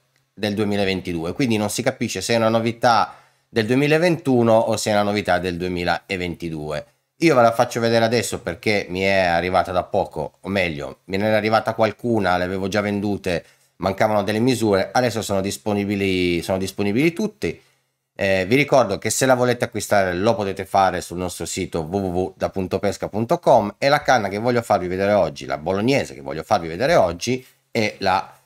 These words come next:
Level Active. Level Active, eh, è una bolognese, eh, da un buonissimo rapporto qualità-prezzo, quattro, cinque e sei metri. Poi ve le farò vedere bene nello specifico e vi dirò quale secondo me va utilizzata in un modo e quale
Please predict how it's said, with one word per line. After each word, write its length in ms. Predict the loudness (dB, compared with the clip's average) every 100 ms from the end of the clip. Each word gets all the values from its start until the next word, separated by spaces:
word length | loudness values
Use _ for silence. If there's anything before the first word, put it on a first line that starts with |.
| _ -6
Level 560 | 2 2 2 0 -4 _ _ -4
Active. 560 | -4 -4 -14 -16 -16 _ _ _ _ _ _ _ _ _ _ -2
Level 240 | 2 4
Active, 680 | 4 2 -2 -4 -4 -10 -4
eh, 320 | 0 0 0
è 60 | 0
una 160 | 0
bolognese, 920 | 2 2 2 2 2 0 -2 -4 -4 -6
eh, 500 | -6 -4 -4 -4 -4
da 80 | -4
un 80 | -2
buonissimo 400 | -2 -2 0 0
rapporto 500 | 0 2 0 0 -4
qualità-prezzo, 1040 | 0 0 0 -2 2 2 2 0 -4 -2
quattro, 560 | 2 2 2 -6 -10 -10
cinque 640 | -8 -4 -4 -2 2 2 2
e 260 | -2 -2 -10
sei 300 | -8 -4 -2
metri. 480 | -2 -6 -8 -10
Poi 220 | -2 0 0
ve 80 | 0
le 100 | 0
farò 220 | 0 0
vedere 600 | 0 -2 0 0 0 0
bene 340 | -2 -2 -2
nello 220 | -4 -4 -6
specifico 560 | -4 -4 -4 -4 -4
e 20 |
vi 120 | -4 -2
dirò 320 | 2 0 0
quale 260 | 0 0
secondo 380 | -2 -6 -4 -4
me 280 | -2 -2 -2
va 120 | -2
utilizzata 540 | -2 -4 -6 -4 -4 -2
in 40 |
un 140 | 0
modo 360 | 2 0 -2 -8
e 160 | -10 -6
quale 460 | 0 0 0 -6